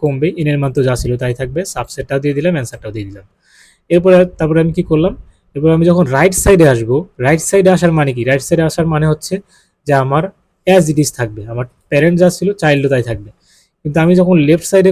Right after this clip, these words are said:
কল করছি, তখন তো আমার একটা এলিমেন্ট already অ্যাড হয়ে গেছে, তাই না? সেই জন্য আমি সেই এলিমেন্টটাকে এখানে পপ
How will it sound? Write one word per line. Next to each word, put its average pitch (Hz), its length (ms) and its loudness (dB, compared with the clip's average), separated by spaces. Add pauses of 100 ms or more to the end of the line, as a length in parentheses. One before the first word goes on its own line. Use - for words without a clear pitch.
কল 170 180 2
করছি, - 260 -2
তখন 127 180 -4
তো 151 100 -10
আমার 147 140 -2
একটা - 160 -12
এলিমেন্ট 139 240 -4
already 139 220 -2
অ্যাড 127 160 -2
হয়ে 113 140 -4
গেছে, 107 160 -12
তাই 135 140 -6
না? 156 120 -4
সেই 131 140 -4
জন্য 143 180 -4
আমি 170 140 -4
সেই 156 160 -6
এলিমেন্টটাকে 139 400 -4
এখানে 135 160 -8 (140)
পপ 147 140 -4